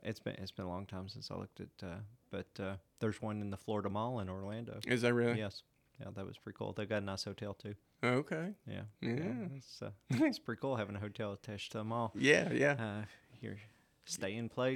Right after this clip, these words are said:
Speaker 2: Yeah, don't,
Speaker 1: consumption right
Speaker 2: yes,
Speaker 1: there.
Speaker 2: you don't have to move.
Speaker 1: Yep. Um, but, I, I mean, I still, I think he's, he's one of the, and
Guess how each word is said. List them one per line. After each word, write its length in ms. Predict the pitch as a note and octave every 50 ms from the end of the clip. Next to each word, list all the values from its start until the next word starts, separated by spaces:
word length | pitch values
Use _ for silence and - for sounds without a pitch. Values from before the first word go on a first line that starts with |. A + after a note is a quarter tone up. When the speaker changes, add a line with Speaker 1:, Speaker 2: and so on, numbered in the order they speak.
| - -
Speaker 2:
Yeah, 160 | - A#2+ C3+
don't, 120 | C3+ B2
Speaker 1:
consumption 240 | - B2+ - G#2+ F#2+
right 80 | - C3+
Speaker 2:
yes, 340 | C3+ C#3+ C#3+ C#3+ G#2+ G#2 G2+
Speaker 1:
there. 100 | B2+ C3
Speaker 2:
you 80 | C3
don't 180 | C3 C3+ C3 B2+
have 140 | C3 B2 -
to 260 | - B2 A#2+ B2+ - -
move. 420 | A#2+ C3 C#3+ C3+ C3 C3 - - - _ - - - - - -
Speaker 1:
Yep. 200 | G#2+ G#2 F#2+ - - - - _ _ - - - _ _ _ _ _
Um, 440 | C3 B2+ B2+ B2+ B2+ B2 B2 C3 B2 - _ -
but, 200 | - C3+ C3 - - - _ _ _
I, 100 | - - C3 C#3+ - -
I 100 | - D#3
mean, 460 | F3 E3+ D3+ C#3+ C3+ - - C3+ C3 A2+ - _ _ _ - - - -
I 120 | - D3+ D#3+
still, 340 | D#3 - - E3+ E3 D3 B2
I 160 | A2 B2 B2+
think 280 | - - C3 B2 A2+ -
he's, 400 | - C3 B2+ B2+ A2+ - - - D#3+ C3
he's 300 | B2 C3 C3 B2+ - - -
one 220 | B2+ B2+ B2 B2
of 80 | B2 A2+
the, 280 | A2+ A2+ A2 G#2+ G#2+ G#2 B2 C3+ - -
and 280 | A2+ A#2 A2+ A2+ A2